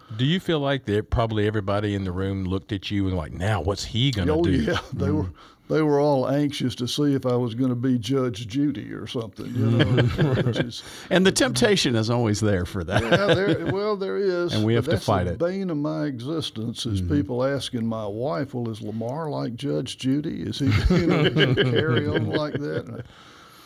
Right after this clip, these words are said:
Speaker 2: she
Speaker 3: Well
Speaker 2: whiz, you don't know me very well if you th-, if you think that. Um, but what you wanna do is to be a lawyer's judge. That's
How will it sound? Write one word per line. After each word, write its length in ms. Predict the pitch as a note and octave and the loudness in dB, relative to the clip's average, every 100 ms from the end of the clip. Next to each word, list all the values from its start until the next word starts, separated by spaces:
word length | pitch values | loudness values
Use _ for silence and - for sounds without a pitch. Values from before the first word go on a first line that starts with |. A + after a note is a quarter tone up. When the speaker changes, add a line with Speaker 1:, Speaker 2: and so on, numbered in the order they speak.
| - - - - | -20 -20 -20 -12
Speaker 2:
she 100 | - | -4
Speaker 3:
Well 140 | D3 | 0
Speaker 2:
whiz, 200 | C3+ C3 | 2 2
you 80 | B2 | 0
don't 180 | B2 C3 | 2 4
know 140 | C3 | 4
me 120 | C3+ B2+ | 4 2
very 260 | A#2+ C3 B2+ | 2 2 2
well 360 | C3 C3 B2+ | 2 2 2
if 140 | A#2+ B2 | 0 -4
you 100 | B2 | -8
th-, 260 | - D3+ | -8 -10
if 100 | - | -10
you 60 | A2 | -8
think 320 | - C#3 - | -2 -2 -2
that. 440 | B2 C3+ A2+ A#2 - - - | -2 -2 -2 -4 -10 -16 -8
Um, 340 | B2+ A#2 A#2 - | -4 -2 -2 -4
but 200 | C#3 D3 | -6 -2
what 200 | G#3+ G#3 | -2 -2
you 100 | F#3 | -2
wanna 260 | E3 D3+ C3+ | 0 0 2
do 240 | C#3 D3+ | 2 2
is 140 | C3 - | 2 -2
to 100 | B2 | -4
be 220 | B2+ B2+ | 0 0
a 160 | A#2+ | 0
lawyer's 720 | A2 A#2+ C3+ C#3 B2 A#2 A2 | -2 0 0 2 0 0 -4
judge. 640 | G#2+ A#2 A#2+ A2 F#2+ G2 - | -8 -6 -4 -4 -6 -10 -6
That's 480 | B2 B2+ - - | -2 -2 -4 -8